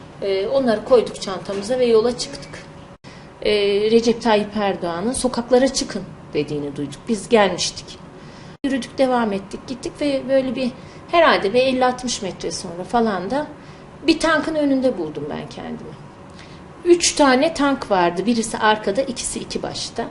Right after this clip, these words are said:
Aradaki boşluğu arkadaki tank dolduruyordu. Çocuğu görüyorum. Asker çocuğu görüyorum. Önündeyim tankın. Gözlerinin içine bakıyorum.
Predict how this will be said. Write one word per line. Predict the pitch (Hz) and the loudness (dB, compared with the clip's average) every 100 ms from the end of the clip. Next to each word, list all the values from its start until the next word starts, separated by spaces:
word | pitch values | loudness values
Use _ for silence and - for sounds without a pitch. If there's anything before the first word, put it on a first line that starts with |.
| - - - | -10 -18 -2
Aradaki | 208 214 208 196 196 | 4 6 4 2 2
boşluğu | 180 180 - 262 | 0 0 0 0
arkadaki | 226 202 208 196 196 - | 2 -2 -4 -6 -8 -8
tank | 147 139 - - - - - - - | -8 -8 -14 -20 -20 -20 -20 -12 0
dolduruyordu. | 170 156 156 147 143 139 247 269 - - - - - | 2 2 -2 -6 -6 -4 -4 -4 -10 -20 -20 -18 0
Çocuğu | 277 254 311 | 2 4 4
görüyorum. | 294 302 285 240 180 - - - - | 4 4 6 4 4 -8 -16 -16 -6
Asker | 202 - 254 240 | -6 2 2 2
çocuğu | 226 220 233 | 0 -2 -2
görüyorum. | 240 233 220 175 - | 0 4 4 2 0
Önündeyim | 214 226 226 208 170 156 | 2 4 4 2 -2 -8
tankın. | 151 143 - 247 277 - - - - - - | -10 -12 -10 -12 -12 -16 -20 -20 -20 -18 2
Gözlerinin | 247 262 277 285 269 | 4 6 6 6 4
içine | 269 - 269 214 | 2 2 2 2
bakıyorum. | 180 - 175 151 190 | -2 -6 -6 -6 -8